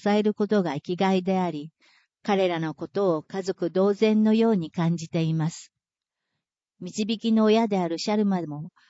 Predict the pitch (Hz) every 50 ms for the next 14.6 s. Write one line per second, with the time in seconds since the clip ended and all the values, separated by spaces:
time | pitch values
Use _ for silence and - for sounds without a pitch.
0 | _ _ _ _ _ _ - 185 - 220 220 220 220 208 - - 233 226 226 233
1 | 233 226 - 233 220 220 - - - 175 160 - - 165 165 175 180 180 175 180
2 | 180 - - - - 196 202 226 247 240 247 233 214 190 170 165 160 156 165 165
3 | 180 196 214 214 - - 220 220 208 - - 226 - - 202 185 185 165 165 160
4 | 160 - - 190 180 180 175 175 180 175 - - 160 147 156 147 156 - _ _
5 | - - - - _ _ - 170 170 196 196 - - 202 202 208 196 180 160 151
6 | - - - - 208 214 226 220 196 170 - 165 156 - - - 170 - - 165
7 | 156 156 151 151 147 151 151 - - _ _ _ _ _ _ _ _ _ _ _
8 | _ _ _ _ _ _ _ _ _ _ - 233 247 254 247 - - - 240 233
9 | 226 226 - 247 262 254 - - 214 - - 180 170 160 - - 180 - - 190
10 | 190 214 226 220 214 214 208 202 202 196 - - 175 165 151 - _ _ _ _
11 | _ _ _ _ _ _ - 202 202 202 190 185 175 165 156 156 151 - - 240
12 | 254 254 - - 208 180 175 - - 175 - - 160 - 180 165 - 190 190 233
13 | 180 - - 208 - - 185 170 180 180 180 190 190 202 214 214 175 160 156 160
14 | 160 156 151 160 156 156 - - - 131 120